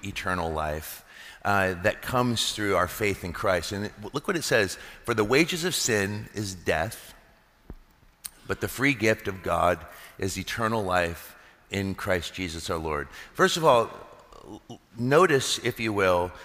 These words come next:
that what Paul writes is that sin is something that one works for, <laughs> that, that sin is a master,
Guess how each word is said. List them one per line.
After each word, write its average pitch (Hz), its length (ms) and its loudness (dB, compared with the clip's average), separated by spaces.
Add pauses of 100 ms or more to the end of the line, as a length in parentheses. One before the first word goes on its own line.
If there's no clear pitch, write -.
(260)
that 104 260 6
what 110 240 2
Paul 143 280 4
writes 107 380 4
is 98 200 -4
that 101 240 2
sin 156 500 4
is 123 180 2
something 98 920 2 (1300)
that 107 500 4
one 113 340 2
works - 580 2 (480)
for, 73 420 -6 (460)
<laughs> - 440 -16
that, 113 320 6 (260)
that 113 220 4 (680)
sin 147 440 4
is 123 200 2
a 110 60 2
master, 101 840 2